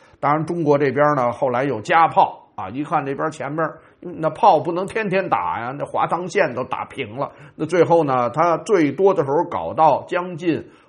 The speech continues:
五百门炮，但当时开打的时候，三百四比三百一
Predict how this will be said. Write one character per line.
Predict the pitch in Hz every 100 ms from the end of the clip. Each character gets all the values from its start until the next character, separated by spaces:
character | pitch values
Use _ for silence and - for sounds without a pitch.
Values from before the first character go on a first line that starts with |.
| _
五 | 135 156 247
百 | 151 76
门 | 87 69
炮， | - - -
但 | - 135
当 | 196 170
时 | 180
开 | - 208
打 | 139 92 82
的 | 92
时 | -
候， | 120 165 -
三 | 180 160
百 | 104
四 | - 180 127
比 | - 82 73
三 | - 165
百 | 131 80 95
一 | 196 214